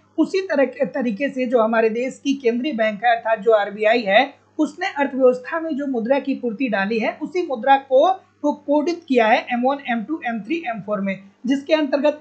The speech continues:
एम वन में क्या आता है दोस्तों, Note व सिक्के आता है, एम टू में इसमें मांग जमाओं को जोड़ दिया जाता है। ठीक है, इसी तरीके से एम थ्री होता है, फिर एम फ़ोर होता है, जिसमें सबसे ज़्यादा तरल जो होता है एम वन होता है और सबसे कम तरल जो होता है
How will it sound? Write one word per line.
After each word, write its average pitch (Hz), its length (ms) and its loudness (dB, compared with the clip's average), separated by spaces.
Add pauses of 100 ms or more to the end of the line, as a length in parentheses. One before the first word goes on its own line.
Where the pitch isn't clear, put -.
एम 262 80 0
वन 294 160 2
में 294 180 -4
क्या 285 140 2
आता 226 220 -2
है 214 80 0
दोस्तों, 240 440 -8
Note 226 160 -4
व 247 100 2
सिक्के 240 340 -6
आता 190 300 -2
है, 190 220 0
एम 233 100 -4
टू 285 180 -6
में 269 160 0
इसमें 262 220 -8
मांग 233 300 -4
जमाओं 214 300 -2
को 208 140 -6
जोड़ 208 240 -8
दिया 190 200 -4
जाता 185 300 -6
है। 175 80 -10 (300)
ठीक 302 160 2
है, 262 140 6
इसी 262 180 -2
तरीके 269 380 0
से 277 280 -6
एम 247 180 0
थ्री 262 220 2
होता 226 340 4
है, 214 160 4 (300)
फिर 330 240 0
एम 262 160 2
फ़ोर 262 220 4
होता 226 260 2
है, 240 120 0
जिसमें 277 320 -6
सबसे 269 460 -4
ज़्यादा 262 380 0
तरल 294 400 2
जो 262 140 2
होता 214 240 -2
है 240 360 -4 (200)
एम 269 120 2
वन 302 220 2
होता 240 280 0
है 262 60 6
और 269 220 6
सबसे 202 240 -2
कम 285 300 -2
तरल 247 320 -2
जो 220 80 -2
होता 202 260 -2
है 339 200 2